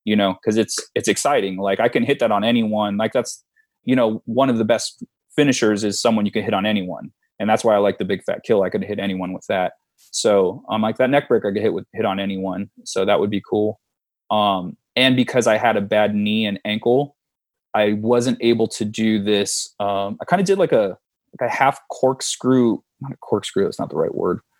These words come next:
It's like a quarter turn muscle buster. So I would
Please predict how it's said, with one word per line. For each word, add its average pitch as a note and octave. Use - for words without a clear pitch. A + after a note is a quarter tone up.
It's -
like D3
a B2+
quarter B2
turn A2+
muscle G#2+
buster. E2
So G#2
I A#2
would A2+